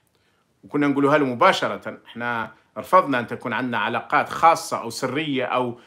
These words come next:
تحت الطابلة أو مباشرة يعني.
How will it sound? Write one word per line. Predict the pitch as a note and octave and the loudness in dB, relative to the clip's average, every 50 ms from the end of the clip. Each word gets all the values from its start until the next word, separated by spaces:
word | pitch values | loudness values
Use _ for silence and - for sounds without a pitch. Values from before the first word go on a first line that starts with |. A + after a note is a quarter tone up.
| _ _ _ | _ _ _
تحت | C#3+ - - - | -8 -8 -6 -10
الطابلة | C#3+ - _ F3+ F3+ E3+ C#3 C3 B2+ B2+ | -14 2 _ 6 6 6 4 2 0 -2
أو | B2 - D#3 D#3+ F3 G3 F#3+ D#3+ - - _ _ _ | 0 2 2 4 4 4 2 -2 -6 -12 _ _ _
مباشرة | - D3+ D3+ D3 C4 C#4+ - - B2 F#2+ F2 - - | -10 -8 0 4 4 4 4 2 -4 -8 -10 -14 -16
يعني. | D2+ C#2 B1 _ _ | -20 -20 -20 _ _